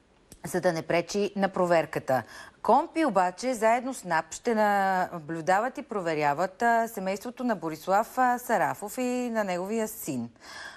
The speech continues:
А, той също днес, както стана ясно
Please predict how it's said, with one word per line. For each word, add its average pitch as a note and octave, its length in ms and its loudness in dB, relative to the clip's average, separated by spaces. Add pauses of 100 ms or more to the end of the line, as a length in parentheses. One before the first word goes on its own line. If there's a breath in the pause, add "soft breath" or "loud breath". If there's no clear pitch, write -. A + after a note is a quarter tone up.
А, E3+ 280 2
той B3+ 240 0
също D4 420 -2
днес, A#3 340 0
както A3 300 0
стана F#3+ 320 0
ясно E3 640 -2